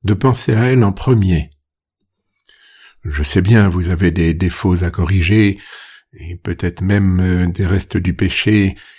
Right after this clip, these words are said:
qu'il faut réparer. Mais je vous en parlerai à la fin. Vous savez qu'il y a aujourd'hui beaucoup de pécheurs,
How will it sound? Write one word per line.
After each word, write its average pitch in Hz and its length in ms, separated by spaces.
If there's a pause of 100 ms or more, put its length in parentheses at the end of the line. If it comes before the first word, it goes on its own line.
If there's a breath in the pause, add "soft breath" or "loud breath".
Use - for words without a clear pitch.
qu'il 95 180
faut 95 260
réparer. 107 680 (1300)
Mais 135 200
je 117 80
vous 117 200
en 107 60
parlerai 98 440
à 87 60
la 78 120
fin. - 320 (1300 loud breath)
Vous 120 100
savez 143 300
qu'il 120 180
y 107 80
a 104 60
aujourd'hui 101 440
beaucoup 127 300
de 131 80
pécheurs, - 640